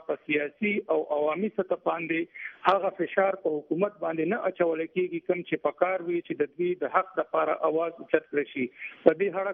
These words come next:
که مونږ وګورو، نو چې کوم هر کال د غیرت په نوم چې صرف په پاکستان کې د یو اندازې تر مخه د زرو نه زیاتې زنانه چې کوم دي، دا وژل کیږي. او تیر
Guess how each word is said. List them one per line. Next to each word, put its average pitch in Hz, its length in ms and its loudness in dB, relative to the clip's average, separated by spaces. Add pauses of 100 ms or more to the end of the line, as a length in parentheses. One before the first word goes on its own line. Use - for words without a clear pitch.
(120)
که 185 180 -2
مونږ 196 220 -2
وګورو، 196 480 0 (160)
نو 175 80 0 (480)
چې 180 60 4 (100)
کوم 185 180 2 (460)
هر 185 160 6 (120)
کال 185 240 0 (220)
د 156 160 0
غیرت 208 340 0
په 196 160 -4
نوم 196 160 -4
چې 170 160 -2
صرف 180 240 0
په 175 160 -2
پاکستان 180 560 -4
کې 175 220 0
د 156 100 0
یو 165 80 -2 (120)
اندازې 156 520 -2
تر 170 180 -4
مخه 170 220 0 (100)
د 147 100 0 (120)
زرو 214 260 0
نه 165 160 0
زیاتې 165 540 -2
زنانه 156 340 0
چې - 160 -8
کوم 147 240 -2
دي، 170 80 0 (180)
دا 160 220 -2
وژل 143 320 -2
کیږي. 135 420 -4 (480)
او 156 60 4 (180)
تیر 214 180 0